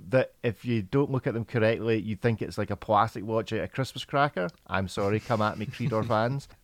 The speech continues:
And then if you really look at it, you're like, "Yeah, yeah, I know this is actually a real quality piece of kit." I just almost think it is too simple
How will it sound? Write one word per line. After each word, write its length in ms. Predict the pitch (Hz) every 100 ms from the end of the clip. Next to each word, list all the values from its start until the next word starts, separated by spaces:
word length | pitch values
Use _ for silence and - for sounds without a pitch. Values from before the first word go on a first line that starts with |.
| _
And 120 | 131
then 180 | 143 143
if 100 | 131
you 140 | 131
really 280 | 110 143 185
look 260 | 180 156 156
at 160 | 135
it, 20 | 131
you're 100 | 120
like, 80 |
"Yeah, 100 | 120
yeah, 320 | 120 110 110 107
I 20 |
know 160 | 113
this 180 | 110 110
is 60 | 98
actually 300 | 123 104 113
a 20 |
real 220 | 107 107
quality 840 | - - 107 113 120 - 123 107 - - -
piece 200 | 113 -
of 160 | -
kit." 460 | - 135 - - - - - - _ -
I 40 |
just 220 | 127 170
almost 260 | 175 175 180
think 200 | 180 143
it 100 | - _ _
is 200 | 135 -
too 360 | - - 143 135
simple 680 | - 135 139 - 165 170